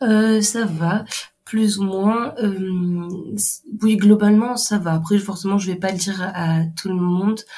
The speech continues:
parce que, bah, euh, je trouve que des fois, ça sert à rien de le dire à des personnes, mais à mes amis proches, je trouve que c'est important de le dire parce que toutes les nouvelles rencontres que je me suis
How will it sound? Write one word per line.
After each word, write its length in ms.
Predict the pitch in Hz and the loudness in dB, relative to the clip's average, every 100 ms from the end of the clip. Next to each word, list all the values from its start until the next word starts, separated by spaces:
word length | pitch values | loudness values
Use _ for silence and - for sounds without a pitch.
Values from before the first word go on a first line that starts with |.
| - - _ | -18 -18 _
parce 180 | - 190 | -6 -4
que, 120 | - 175 | -4 -4
bah, 220 | 160 170 | -2 0
euh, 560 | 170 165 160 160 165 170 | 2 4 6 4 4 0
je 100 | 165 | -6
trouve 220 | 190 - | -10 -8
que 100 | 170 | -4
des 140 | 160 | -4
fois, 140 | 160 185 | -4 -4
ça 120 | 175 | -4
sert 220 | 170 160 | -2 0
à 100 | 160 | 0
rien 280 | 160 170 180 | 2 2 2
de 160 | 170 | 2
le 320 | 160 160 156 151 | 2 0 -2 -4
dire 200 | 160 165 | 0 0
à 280 | 156 160 | 0 -4
des 160 | - 165 | -6 -6
personnes, 440 | 160 165 165 196 | -4 -4 0 2
mais 160 | 190 180 | 2 0
à 100 | 175 | -4
mes 340 | 170 170 165 160 | -2 2 2 2
amis 260 | 170 170 | 0 -4
proches, 360 | 165 - 208 - - - - | -6 -4 -4 -4 -12 -14 -14
je 60 | - | -12
trouve 100 | 202 | -8
que 80 | |
c'est 360 | 190 - 170 170 | -6 -4 -4 -4
important 460 | 175 175 180 - 196 | -6 -6 -8 -2 0
de 320 | 190 175 175 | 0 -2 -2
le 160 | 165 | 0
dire 340 | 165 165 190 190 | 0 0 -4 -6
parce 160 | 180 | -10
que 120 | - 185 | -10 -10
toutes 260 | 190 196 | -12 -10
les 260 | 180 170 165 165 - - - | -6 -6 -6 -12 -20 -16 -8
nouvelles 500 | 190 180 185 175 175 | -4 -2 -2 -2 -2
rencontres 480 | 170 170 165 202 196 | 0 -2 0 0 0
que 140 | 190 | -2
je 100 | 175 | -6
me 100 | 180 | -4
suis 880 | 170 - 175 170 160 160 175 202 202 | -4 -6 -6 -4 -2 -4 -6 -10 -12